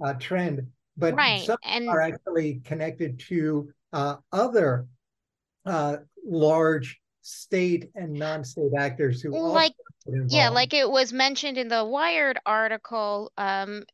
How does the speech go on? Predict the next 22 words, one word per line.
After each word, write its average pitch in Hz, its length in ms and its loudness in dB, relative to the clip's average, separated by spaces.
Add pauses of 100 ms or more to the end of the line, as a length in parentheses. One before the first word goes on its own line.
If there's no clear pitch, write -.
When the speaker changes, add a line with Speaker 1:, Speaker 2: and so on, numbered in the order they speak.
(120)
Speaker 2:
it's - 500 0 (360)
been 214 340 0
most 214 340 -2
prominently 214 600 -2
seen 202 360 -6
between 190 720 -6 (1040)
the 208 100 0
war, 190 720 4 (1000)
uh, 180 340 0
in 190 220 -4
Russia 190 320 0
and 190 160 -6
Ukraine, 185 840 -2 (420)
where 190 200 6
it's 185 380 0 (120)
been 180 440 -4 (220)
very 208 680 0
common, 180 800 -6 (460)
uh, 175 340 2
for 180 640 -4 (140)
ideologically 185 920 0
motivated 170 840 -2